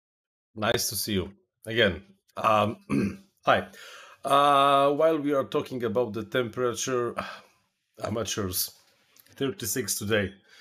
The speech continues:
Over here in Poland, in the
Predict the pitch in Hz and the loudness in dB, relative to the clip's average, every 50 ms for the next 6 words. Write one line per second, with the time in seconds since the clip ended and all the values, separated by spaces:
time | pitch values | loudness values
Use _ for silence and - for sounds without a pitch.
0 | - - - - - - - - - - _ _ - 147 156 139 156 147 - - | -20 -20 -20 -20 -20 -20 -20 -20 -20 -20 _ _ -4 -2 0 0 0 0 0 0
1 | 160 151 131 113 95 95 95 - - - - - - _ _ _ _ _ _ _ | 0 2 2 2 0 -2 -4 -6 -8 -10 -12 -18 -20 _ _ _ _ _ _ _
2 | _ _ _ _ _ _ _ _ _ - 143 131 101 131 120 117 107 101 95 - | _ _ _ _ _ _ _ _ _ -6 -4 0 4 4 4 4 4 2 0 -4
3 | - - _ _ _ _ _ - 127 117 110 101 110 110 110 107 101 | -8 -16 _ _ _ _ _ -10 -6 -6 -4 -2 0 0 0 0 -2